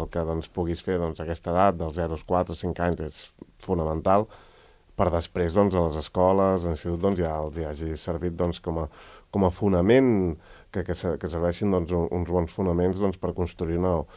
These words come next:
una personalitat, doncs, diríem, eh, sana, no? Eh, què, què, què, què més, eh, intenteu, doncs, eh, eh, com a política de centre a l'hora, doncs, de,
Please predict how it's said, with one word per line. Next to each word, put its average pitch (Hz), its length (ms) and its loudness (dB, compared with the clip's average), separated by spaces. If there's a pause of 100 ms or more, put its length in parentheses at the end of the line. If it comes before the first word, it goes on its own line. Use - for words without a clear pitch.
(180)
una 95 160 -4
personalitat, 85 560 -2
doncs, 85 240 0
diríem, 82 320 0 (560)
eh, 85 160 -4
sana, 98 320 2
no? 92 160 2 (400)
Eh, 95 160 0
què, 110 160 -2
què, 123 220 4 (260)
què, 120 140 6 (160)
què 131 180 0
més, 90 240 4
eh, 76 1400 -2
intenteu, 87 480 2
doncs, 80 360 -4
eh, 82 120 0 (560)
eh, 85 200 -2
com 90 140 2
a 82 60 0
política 87 340 0
de 87 80 4
centre 85 460 -2
a 78 420 -4
l'hora, 82 220 -2
doncs, 80 260 -4
de, 80 140 -2